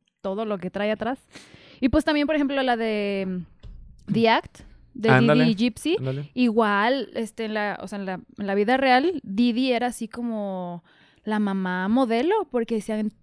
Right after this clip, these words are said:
Speaker 1: todo lo que le pasa a la niña y su
Speaker 2: Mm.
Speaker 1: mamá está ahí al pie del cañón y la cuida y no la deja sola y todo lo que había detrás.
Speaker 2: Es, es toda una historia que realmente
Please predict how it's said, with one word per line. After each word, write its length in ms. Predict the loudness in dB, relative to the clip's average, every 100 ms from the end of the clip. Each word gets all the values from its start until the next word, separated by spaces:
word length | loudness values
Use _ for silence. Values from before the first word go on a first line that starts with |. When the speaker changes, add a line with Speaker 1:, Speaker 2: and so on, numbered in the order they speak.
| -2
Speaker 1:
todo 460 | 2 2 2 0
lo 140 | 0 -2
que 120 | -4
le 120 | -6
pasa 360 | -4 -8 -6 -4
a 20 |
la 100 | -2
niña 380 | 0 2 4 4
y 80 | 2
su 100 | 0
Speaker 2:
Mm. 40 |
Speaker 1:
mamá 240 | 0 0 -2
está 220 | -4 -8
ahí 320 | -6 -2 0
al 120 | 0
pie 160 | 0 -4
del 100 | -4
cañón 520 | -6 -4 -2 0 -2
y 60 | -2
la 140 | -6
cuida 580 | -8 -8 -6 -4 -4 -4
y 40 |
no 140 | -4 -4
la 160 | -6
deja 260 | -6 -10 -12
sola 720 | -8 0 4 4 4 2 -2 -6 -20 -20 _
y 600 | -10 -8 -6 -6 -6 -8 -10 -4
todo 300 | -2 -2 -4
lo 140 | -4
que 100 | -6
había 180 | -8 -8
detrás. 460 | -10 -12 -16 -10 -12 -8 -6 -6 -8 -18 -16 -18 -4
Speaker 2:
Es, 240 | -2 -2 -2
es 160 | 0
toda 140 | 2 2
una 140 | 2
historia 560 | 0 2 2 2 0 -2
que 260 | -2 -2 0
realmente 680 | 0 0 0 -2 -2 -4